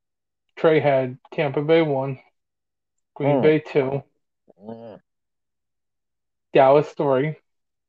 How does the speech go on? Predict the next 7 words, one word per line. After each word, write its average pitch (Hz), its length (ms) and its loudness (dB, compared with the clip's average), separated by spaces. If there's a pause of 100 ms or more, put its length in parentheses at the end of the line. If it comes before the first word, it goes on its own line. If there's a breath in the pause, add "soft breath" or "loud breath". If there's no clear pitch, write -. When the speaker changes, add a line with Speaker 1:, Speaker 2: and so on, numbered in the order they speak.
(120)
Speaker 2:
Mm. 113 320 -8 (580)
Speaker 1:
the 160 80 -4
Rams 147 360 -4
four, 139 520 -2 (460)
Speaker 2:
Mm-hmm. 117 880 -10
Speaker 1:
Arizona 147 520 2
five, 139 440 0